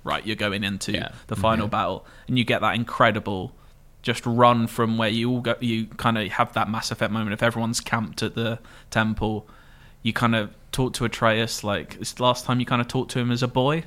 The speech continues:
Speaker 2: Mm-hmm.
Speaker 1: and you kinda set, tell him a story to go sleep. Then that dream sequence, and the way the music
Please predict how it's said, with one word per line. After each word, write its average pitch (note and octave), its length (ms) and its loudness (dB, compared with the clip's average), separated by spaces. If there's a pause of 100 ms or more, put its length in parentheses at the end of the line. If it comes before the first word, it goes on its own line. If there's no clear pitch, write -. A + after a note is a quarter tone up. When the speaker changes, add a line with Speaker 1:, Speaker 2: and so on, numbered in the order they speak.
(120)
Speaker 2:
Mm-hmm. G2 380 0
Speaker 1:
and A2+ 120 0
you G#2 60 -2
kinda G#2 240 -2
set, - 340 -6
tell A2 180 2
him A2+ 100 2
a A2+ 40 0
story G2+ 380 -2
to - 80 -10
go G#2 100 -4
sleep. - 320 -6 (560)
Then B2+ 160 6
that A#2 160 4
dream G#2+ 280 0
sequence, - 640 -6
and A2 300 -2 (260)
the A#2 80 0
way B2 140 4
the B2 100 0
music A#2 420 0